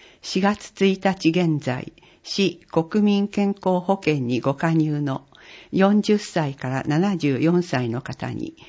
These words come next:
特定健診受診券桃色を発送します。四月中旬発送予定。未来健診一、二や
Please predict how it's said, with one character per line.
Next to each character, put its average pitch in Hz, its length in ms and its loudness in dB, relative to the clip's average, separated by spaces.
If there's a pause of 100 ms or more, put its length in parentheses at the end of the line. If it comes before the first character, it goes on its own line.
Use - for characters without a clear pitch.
(340)
特 165 300 -4
定 208 280 4
健 190 360 -2
診 175 480 0 (140)
受 160 160 0
診 170 300 2
券 - 420 -6 (100)
桃 170 320 2
色 175 300 2
を - 120 -2
発 - 200 -6
送 143 260 -4
し 127 180 -8
ま 123 140 -4
す。 - 260 -18 (760)
四 - 180 -2
月 196 280 0
中 190 340 2
旬 170 340 2 (640)
発 - 280 -6
送 180 340 2
予 156 160 2
定。 - 380 -8 (600)
未 156 180 6
来 196 220 4
健 175 300 2
診 - 420 -4 (160)
一、 160 580 -2
二 170 180 4
や 131 200 -4